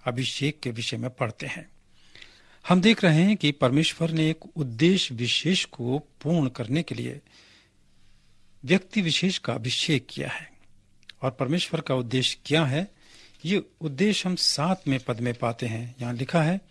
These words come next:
"तू अपने स्वामी अहाब के घराने को मार डालना कि मैं अपने दास नबियों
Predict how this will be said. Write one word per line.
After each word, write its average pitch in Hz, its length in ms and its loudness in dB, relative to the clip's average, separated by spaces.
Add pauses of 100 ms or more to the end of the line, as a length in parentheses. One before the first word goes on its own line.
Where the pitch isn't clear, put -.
(1000)
"तू 233 160 6
अपने 151 300 4
स्वामी 143 680 2 (180)
अहाब 131 460 0
के 131 120 2
घराने 120 440 0
को 120 280 -6 (380)
मार 131 280 -2
डालना 120 400 -4 (720)
कि 131 80 2
मैं 165 140 4
अपने 135 300 0
दास 127 440 -2
नबियों 160 580 0